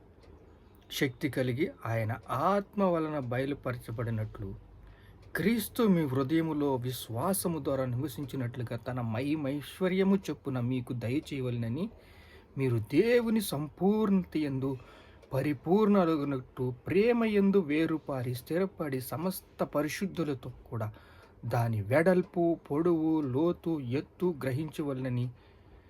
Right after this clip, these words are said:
జ్ఞానమునకు మించిన క్రీస్తు ప్రేమను తెలుసుకొనుటకు తగిన శక్తి గలవారు కావాలని ప్రార్థించుచున్నాను." ఇక్కడ పౌలు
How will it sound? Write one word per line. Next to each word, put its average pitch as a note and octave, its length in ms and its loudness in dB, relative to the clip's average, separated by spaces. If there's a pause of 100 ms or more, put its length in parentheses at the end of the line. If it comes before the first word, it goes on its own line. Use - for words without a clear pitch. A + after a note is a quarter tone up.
(220)
జ్ఞానమునకు G3 760 2
మించిన F3 500 0
క్రీస్తు - 540 -4
ప్రేమను F3 640 0
తెలుసుకొనుటకు B2+ 840 -8 (340)
తగిన D3 280 -2
శక్తి - 500 -4
గలవారు D#3+ 300 0
కావాలని B2+ 520 -4
ప్రార్థించుచున్నాను." B2 1600 -6 (1700)
ఇక్కడ B2+ 500 0 (280)
పౌలు D3+ 540 6